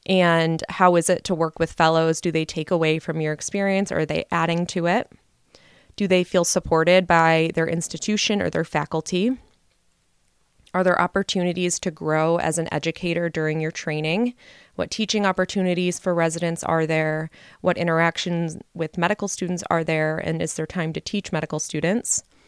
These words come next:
What type of med ed do you receive, like didactics, journal club, grand rounds, et cetera? What changes has your program implemented as a direct result of resident feedback?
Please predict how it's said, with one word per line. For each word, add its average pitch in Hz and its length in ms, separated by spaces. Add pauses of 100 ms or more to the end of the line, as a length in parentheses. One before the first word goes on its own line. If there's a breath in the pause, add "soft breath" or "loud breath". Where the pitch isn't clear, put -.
(500 soft breath)
What 180 240
type 180 280
of 160 360
med 156 240
ed 160 200
do 170 100
you 160 80
receive, 170 640
like - 140
didactics, 160 580
journal 156 180
club, 151 240
grand 151 240
rounds, 170 260
et - 120
cetera? 190 480 (580 loud breath)
What 202 160
changes 190 560
has 165 460
your 170 160
program 165 480
implemented 180 640
as 165 200
a 165 60
direct 160 400
result 170 400
of 165 140
resident 160 440
feedback? 160 800